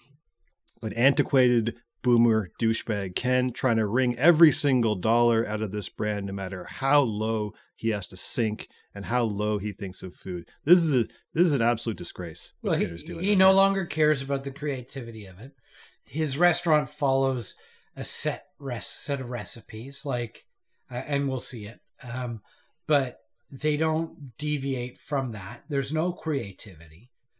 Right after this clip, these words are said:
Speaker 2: There's
Speaker 1: Exactly.
Speaker 2: nothing, there's nothing new happening.
Speaker 1: No risk taking.
Speaker 2: And,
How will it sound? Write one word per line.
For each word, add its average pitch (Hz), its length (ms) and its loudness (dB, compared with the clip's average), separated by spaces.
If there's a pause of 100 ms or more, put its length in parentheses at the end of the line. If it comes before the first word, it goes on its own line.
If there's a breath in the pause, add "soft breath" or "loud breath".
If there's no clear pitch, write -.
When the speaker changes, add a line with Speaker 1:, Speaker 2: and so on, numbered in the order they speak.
Speaker 2:
There's 135 220 2
Speaker 1:
Exactly. 135 480 4
Speaker 2:
nothing, - 60 -4
there's 139 260 2
nothing 160 580 0
new 139 220 2
happening. 113 540 -6
Speaker 1:
No 139 160 8
risk 147 340 6
taking. 127 400 2
Speaker 2:
And, 139 200 -4